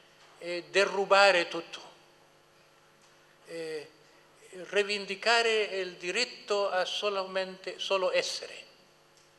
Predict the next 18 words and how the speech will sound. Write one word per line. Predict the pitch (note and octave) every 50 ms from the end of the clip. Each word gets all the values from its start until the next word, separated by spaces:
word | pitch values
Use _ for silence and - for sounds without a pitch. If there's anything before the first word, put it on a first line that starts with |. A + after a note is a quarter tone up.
| _ _ _ _ _ _ _ _ _ _ - - _ _ _ _ _ _ - - - - _ _ _
E | - A#3 -
questo | - - A3+ A3 G#3 - - G#3 G3
mi | F#3+ F#3
è | E3
s-, | - - - - - - - - - - _ _ -
sembrato | - - - - F#3+ F3+ E3 F#3 F3+ F3+ - F#3+
molto | F3+ F#3 F#3 F#3 F#3 - F#3
interessante | F3+ E3+ - - D#3+ D#3 C#3+ - G3 G3 G3 F#3+ - G3+ F#3
perché | - F3+ F3 - F3+
si | - - F#3+ F3+
vede, | F3+ G#3 G#3+ F#3+ C#3+ A#2+ - - - - - - - - - - - - - - _ _ _ _ _ _ _
si | - - - - - E3+
vede | E3 G#3 A3+ A3+ G#3+ G#3
una | G3 F#3+ F3+ F3
mentalità | E3+ E3+ E3+ E3 E3+ - E3+ D#3+ D#3 E3 - - G3 F3 D3+ - - - - - - - - - _ _ _ -
di | D3+ -
persone | - E3 - - - G3 G3 F#3
che | - - F3